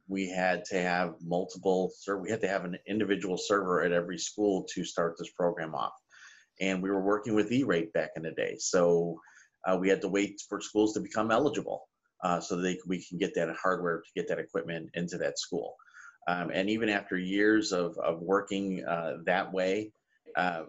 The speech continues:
you know, it, it came to the point where our network had, had made such improvements that we were able to kind of pull those local servers and just have a, a, I wanna say currently, I think three servers now that run the entire district, where we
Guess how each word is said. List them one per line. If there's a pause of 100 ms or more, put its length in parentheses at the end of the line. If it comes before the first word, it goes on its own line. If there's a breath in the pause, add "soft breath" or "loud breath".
you
know,
it,
it
came
to
the
point
where
our
network
had, (200)
had
made
such
improvements
that
we
were
able
to
kind
of (180)
pull
those
local
servers (540 loud breath)
and
just
have
a,
a, (160)
I
wanna
say (480)
currently,
I
think
three (240)
servers
now
that
run
the
entire
district,
where
we